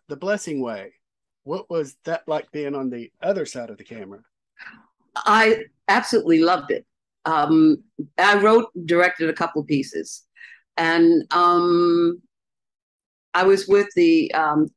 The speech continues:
Speaker 2: directing workshop for women at A F I. got into, I was in the fourteenth year of it. And a lot of your directing, the women who are directing now, all come from that program.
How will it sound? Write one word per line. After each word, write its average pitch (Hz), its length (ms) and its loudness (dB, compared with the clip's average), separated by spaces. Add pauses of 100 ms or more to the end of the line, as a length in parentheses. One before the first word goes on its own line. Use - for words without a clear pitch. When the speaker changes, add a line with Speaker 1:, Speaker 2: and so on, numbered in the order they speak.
(100)
Speaker 2:
directing 202 420 0
workshop 185 500 -2
for 170 80 -2
women 151 600 0
at 139 280 -2
A 160 180 0
F 156 180 -4
I. 139 300 -6 (500)
got 165 220 -2
into, 165 200 2
I 143 60 0
was 160 160 -4
in 165 100 4
the 147 100 2
fourteenth 202 880 -2
year 120 440 -2
of 127 160 -10
it. 120 180 -10 (460)
And 160 140 2
a 160 60 2
lot 190 300 6
of 208 140 2 (180)
your 175 260 2
directing, 175 560 2 (100)
the 156 80 0
women 190 240 4
who 170 60 2
are 165 60 2
directing 185 380 -2
now, 180 360 -2
all 196 240 0
come 196 260 -4
from 147 240 0
that 139 200 -2 (160)
program. 151 600 -4